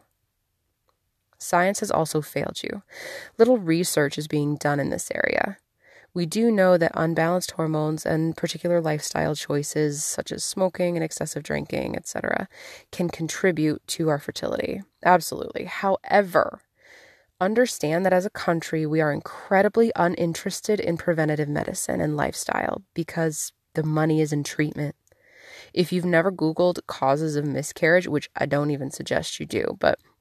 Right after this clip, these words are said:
get ready to read legitimate shots in the dark,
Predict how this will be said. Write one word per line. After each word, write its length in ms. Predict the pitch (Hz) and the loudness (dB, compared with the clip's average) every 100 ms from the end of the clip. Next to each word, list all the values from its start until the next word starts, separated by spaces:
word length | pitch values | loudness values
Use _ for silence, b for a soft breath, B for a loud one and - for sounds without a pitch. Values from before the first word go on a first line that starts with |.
| - | 2
get 140 | 202 | 6
ready 200 | 202 196 | 6 4
to 180 | - 175 | 0 -4
read 380 | 156 156 165 165 | 0 0 0 0
legitimate 600 | 147 135 156 160 202 - | -2 0 0 2 0 -4
shots 540 | - - 139 156 - | -6 2 4 4 0
in 80 | 170 | -6
the 80 | 151 | -6
dark, 480 | - - - - | -4 -6 -6 -16